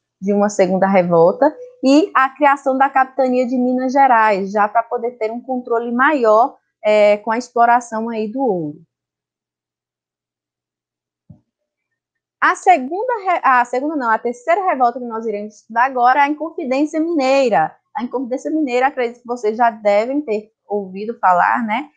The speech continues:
Inclusive, houve até uma minissérie sobre Tiradentes já na, na Rede Globo, é, falando sobre a Inconfidência Mineira, ou Conjuração Mineira. Foi um movimento de caráter separatista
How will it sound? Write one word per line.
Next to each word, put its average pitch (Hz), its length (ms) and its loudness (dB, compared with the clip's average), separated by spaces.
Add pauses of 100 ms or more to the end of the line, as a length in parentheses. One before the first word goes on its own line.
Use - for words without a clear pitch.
(140)
Inclusive, 226 500 -2
houve 240 420 6
até 202 240 2
uma 254 160 0
minissérie 247 800 0
sobre 196 320 -8
Tiradentes 196 720 -6
já 190 300 2
na, 185 400 -4
na 190 140 -10
Rede 185 200 -8
Globo, 190 540 -4 (520)
é, 196 320 4
falando 233 360 2
sobre 247 340 2
a 262 40 4
Inconfidência 285 600 -2
Mineira, 226 540 -4 (520)
ou 294 440 4
Conjuração 294 960 -2 (240)
Mineira. 202 500 -2
Foi 233 200 -2
um 254 80 0
movimento 247 580 -2
de 214 80 -8
caráter 196 480 0
separatista 254 1200 -2